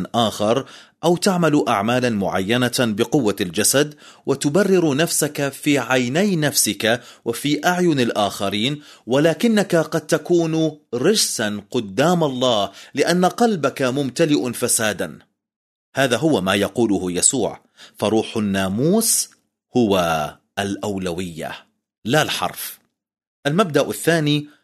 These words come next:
"الناموس ليس نهياً فقط، بل هو حض أيضاً". فناموس الله لا يرمي فقط إلى نهينا عن القيام بأمور معينة،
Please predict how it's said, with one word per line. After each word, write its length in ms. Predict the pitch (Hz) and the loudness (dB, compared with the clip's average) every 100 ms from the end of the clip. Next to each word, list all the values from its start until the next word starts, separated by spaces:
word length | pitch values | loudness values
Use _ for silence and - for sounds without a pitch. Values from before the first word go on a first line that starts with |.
| _ _ _ _ | _ _ _ _
"الناموس 640 | 135 151 156 196 214 - 175 170 - 127 | -2 2 2 4 2 2 2 2 0 2
ليس 500 | 151 233 202 - 139 | 2 4 2 0 0
نهياً 420 | 127 101 101 95 | -2 -2 -2 -2
فقط، 520 | - 135 - 190 190 - _ 110 | -2 -2 0 -2 -2 -18 _ 0
بل 220 | 120 117 | 2 2
هو 420 | 127 131 120 110 | 0 2 4 2
حض 640 | - - 151 117 110 101 101 | 0 -2 -2 0 0 0 0
أيضاً". 420 | 104 87 80 58 _ _ _ _ _ _ _ _ | 0 -2 -6 -10 _ _ _ _ _ _ _ _
فناموس 560 | - 101 85 117 135 92 | -4 -2 0 0 0 0
الله 440 | 87 117 90 85 - - - | -2 0 0 -2 -10 -20 -6
لا 180 | 131 156 | 0 2
يرمي 360 | 165 190 117 95 | 2 0 0 -2
فقط 440 | 120 - 139 - | -2 -2 -2 0
إلى 300 | 123 95 90 | 0 2 0
نهينا 560 | 107 123 104 104 101 101 | -2 -4 -2 -2 0 0
عن 240 | 120 160 | 2 0
القيام 460 | 147 143 127 147 147 | 0 0 2 2 2
بأمور 720 | 135 123 - 120 117 110 113 | 2 0 0 2 2 2 0
معينة، 760 | 107 104 101 160 110 85 71 | 0 0 2 2 0 -2 -4